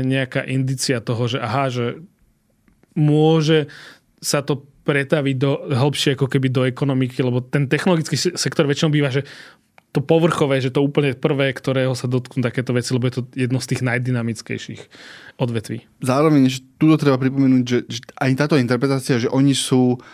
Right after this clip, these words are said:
Speaker 2: akoby ten predskokan, taký ten, že prvý indikátor, ktorý ti ukazuje problém, že nie je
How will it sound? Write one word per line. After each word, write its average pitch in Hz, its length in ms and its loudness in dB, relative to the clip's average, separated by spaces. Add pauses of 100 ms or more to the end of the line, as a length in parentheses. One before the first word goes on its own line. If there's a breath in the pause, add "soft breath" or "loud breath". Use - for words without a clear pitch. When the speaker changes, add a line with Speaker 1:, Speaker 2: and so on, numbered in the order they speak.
(200 loud breath)
Speaker 2:
akoby 120 240 2
ten 120 160 0
predskokan, 123 800 0
taký 127 240 -6
ten, 127 160 2
že 120 80 0
prvý 135 320 2
indikátor, 123 560 0
ktorý 131 240 0
ti 127 80 -2
ukazuje 127 320 0
problém, 127 560 -2 (400 loud breath)
že 117 240 -2
nie 151 400 4
je - 20 6